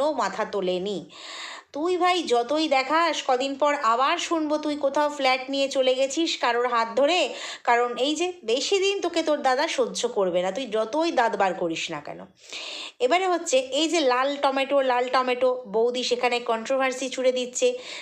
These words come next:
যে, "হ্যাঁ, আমি আজকে সারা রাত সাজবো, আমি মেকআপ করবো এবং, আহ, হ্যাঁ, টমেটো, টমেটোর মতো গাল করবো।"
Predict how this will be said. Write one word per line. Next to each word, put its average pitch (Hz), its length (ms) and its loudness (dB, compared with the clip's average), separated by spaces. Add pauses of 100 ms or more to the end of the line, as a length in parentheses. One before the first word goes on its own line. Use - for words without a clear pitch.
(120)
যে, 262 120 2
"হ্যাঁ, 302 280 0 (120)
আমি 302 240 0
আজকে 294 220 0
সারা 254 240 2
রাত 269 180 0
সাজবো, 254 400 0
আমি 254 240 0
মেকআপ 226 300 -4 (100)
করবো 285 380 4 (260)
এবং, 247 220 2
আহ, 226 520 -4
হ্যাঁ, 208 340 0
টমেটো, 311 380 2
টমেটোর 302 420 2
মতো 269 200 0
গাল 190 280 2
করবো।" 160 320 -4